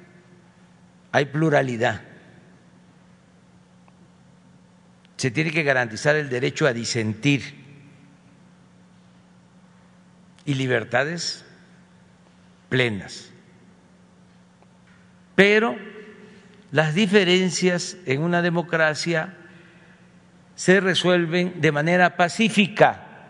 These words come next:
y por la vía electoral. También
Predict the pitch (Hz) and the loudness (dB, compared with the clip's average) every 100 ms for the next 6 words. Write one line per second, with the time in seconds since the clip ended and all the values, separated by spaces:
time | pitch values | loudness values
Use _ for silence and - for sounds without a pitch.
0 | - - - - - - - - - - | -20 -20 -20 -20 -20 -20 -20 -20 -20 -20
1 | - - _ 147 123 147 135 143 165 165 | -20 -20 _ -6 0 2 2 2 2 0
2 | - 165 165 160 165 170 165 170 156 127 | -2 -2 0 -2 2 6 6 6 0 -10
3 | - - - - - - - - - - | -16 -20 -20 -20 -20 -20 -20 -20 -20 -20
4 | - - - - - _ _ _ _ - | -20 -20 -20 -20 -20 _ _ _ _ -20
5 | - _ _ _ - - - - 151 151 | -20 _ _ _ -20 -20 -20 0 0 2
6 | 185 180 | 0 -2